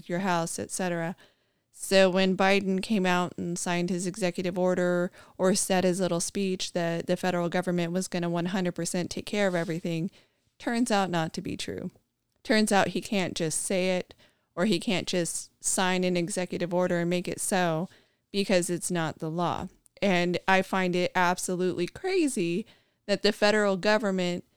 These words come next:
can spark one of New Mexico's biggest fires, I think,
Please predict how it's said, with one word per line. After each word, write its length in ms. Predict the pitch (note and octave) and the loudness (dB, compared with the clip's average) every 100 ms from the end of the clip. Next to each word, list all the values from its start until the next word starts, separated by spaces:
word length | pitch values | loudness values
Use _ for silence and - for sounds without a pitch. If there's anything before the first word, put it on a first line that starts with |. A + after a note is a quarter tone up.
| _ _ _ _ | _ _ _ _
can 280 | - B3 F#3+ | -2 0 2
spark 720 | - - - G#3 G3 F#3 F#3 - | 0 -2 -2 0 2 0 -4 -8
one 200 | G3+ G3 | -4 -2
of 100 | F#3+ | 0
New 140 | G3 | -2
Mexico's 720 | F#3+ F#3 - F#3+ G#3+ F3+ F#3 | 0 0 -2 -6 -2 -2 -2
biggest 540 | F3 G3 F#3 F#3 - - | 0 2 2 0 -2 -4
fires, 540 | F3+ F3+ F#3 E3 E3+ | -2 0 0 0 -2
I 100 | E3 | -4
think, 260 | F#3 F3 | -4 -6